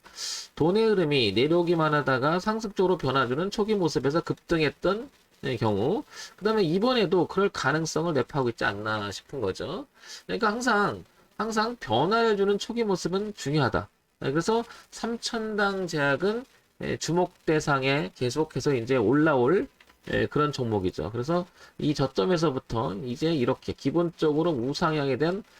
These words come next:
예, 파동이 계속 쳐나갈 가능성이 높다. 그래서 올라오게 되면 여기, 여기서부터 육만 원까지 열리는 공간, 삼만 천팔백 원에서부터 육만 원까지 요 점을 한번 주목해 보자는 거죠. 삼천 당 제약,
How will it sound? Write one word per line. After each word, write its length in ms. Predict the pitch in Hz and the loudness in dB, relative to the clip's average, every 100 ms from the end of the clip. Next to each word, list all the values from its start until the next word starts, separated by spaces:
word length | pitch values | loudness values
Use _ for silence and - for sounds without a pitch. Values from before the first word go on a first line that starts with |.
| _ - | _ -8
예, 80 | |
파동이 400 | - 202 196 175 | -4 -2 0 -2
계속 300 | - 127 123 | -2 -4 -4
쳐나갈 540 | - 208 208 165 104 - _ _ | -8 -4 -2 0 -2 -4 _ _
가능성이 420 | - 139 147 180 131 | -6 -4 -2 -2 -2
높다. 340 | - - - | -4 -8 -10
그래서 320 | 135 143 180 - - - - | -8 -2 -2 -4 -12 -12 -2
올라오게 540 | 139 180 180 165 165 | 2 4 2 2 2
되면 500 | 160 151 143 156 170 | 2 2 2 -2 -2
여기, 480 | 127 110 95 202 269 | -2 0 -2 -2 -6
여기서부터 760 | 127 131 139 123 - 196 220 285 277 | -4 -2 -2 -2 -4 -6 -6 -8 -8
육만 400 | 120 139 165 185 | -4 -2 0 0
원까지 640 | 175 135 117 107 165 180 117 | 0 -2 -2 0 0 2 2
열리는 340 | 123 127 104 | 2 2 -2
공간, 260 | 92 92 123 | -4 -6 -8
삼만 320 | 196 202 196 | -6 -2 -2
천팔백 460 | 190 180 214 208 185 | -4 -4 -2 0 0
원에서부터 460 | 156 135 110 - | 0 -2 -4 -4
육만 220 | 127 120 107 | -4 -4 -8
원까지 500 | 90 - - 160 - - - _ | -8 -8 -4 -6 -6 -16 -20 _
요 120 | 147 180 | 0 2
점을 300 | 247 214 175 | 2 2 0
한번 360 | 175 185 254 | 0 -2 -2
주목해 480 | - 156 147 - 165 | -4 -2 -2 0 0
보자는 380 | 147 139 139 113 | 2 2 2 2
거죠. 500 | 92 80 80 160 269 - - - - | 0 2 0 0 -4 -10 -20 -20 -8
삼천 500 | - 233 - 233 208 | -4 -2 0 0 2
당 220 | 185 160 | 0 2
제약, 380 | 131 120 185 | 2 4 2